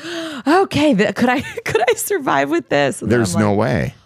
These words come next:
Speaker 1: "Oh, God."
Speaker 2: I know
Speaker 1: So
Speaker 2: you. There's no way
Speaker 1: There's no
Speaker 2: you
Speaker 1: way.
Speaker 2: survive with thirty-three pieces of clothing. It's impossible.
Speaker 1: It would be fun to try.
Speaker 2: For three months?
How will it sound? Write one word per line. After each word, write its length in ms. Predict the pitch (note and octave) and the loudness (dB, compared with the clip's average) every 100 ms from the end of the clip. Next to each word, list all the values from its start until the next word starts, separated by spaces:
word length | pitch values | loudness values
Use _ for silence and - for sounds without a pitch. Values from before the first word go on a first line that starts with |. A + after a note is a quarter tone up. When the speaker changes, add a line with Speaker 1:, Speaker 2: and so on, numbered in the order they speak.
| _ | _
Speaker 1:
"Oh, 400 | F#3+ F#3+ F#3+ F#3 | -2 0 0 0
God." 300 | D#3 D#3+ D#3+ | -2 0 2
Speaker 2:
I 80 | C#3+ | 2
know 200 | D3+ D#3+ | 2 4
Speaker 1:
So 60 | G#3 | 4
Speaker 2:
you. 260 | D3+ A2+ A2 | 4 4 4
There's 260 | G#2+ G#2 | 2 2
no 300 | A#2+ C3 D#3+ | 2 4 4
way 360 | D#3 C#3 A2+ E2 | 2 2 2 2
Speaker 1:
There's 80 | D2 | 2
no 60 | E2+ | 2
Speaker 2:
you 80 | G2+ | 2
Speaker 1:
way. 60 | |
Speaker 2:
survive 480 | - A#2+ G2 F2 E2+ | 2 0 0 0 0
with 80 | F2+ | -2
thirty-three 480 | - F2+ F2 E2 F2 | 0 0 0 0 -2
pieces 380 | D#2+ F2+ D2+ C#2+ | 0 0 0 -4
of 120 | C#2+ | -4
clothing. 500 | - E2+ B1 - - - | -2 -2 -2 -4 -10 -8
It's 120 | - | -2
impossible. 640 | G2+ G#2 A2+ E2+ - - G#2 | 0 0 -2 -4 -6 -6 -2
Speaker 1:
It 100 | G#3 | 0
would 120 | G#3+ | 0
be 160 | A#3+ | -4
fun 380 | G#3 - G3 A3+ | -6 -6 -6 -4
to 120 | A3 E3+ | -4 -6
try. 680 | - D3+ D3+ B1 - - - _ _ _ _ - | -4 -4 -2 -4 -6 -12 -18 _ _ _ _ 0
Speaker 2:
For 120 | C3+ | 0
three 300 | B2+ D3+ A3+ | 2 2 2
months? 580 | C3 B2 A3+ - - | 2 2 0 -6 -10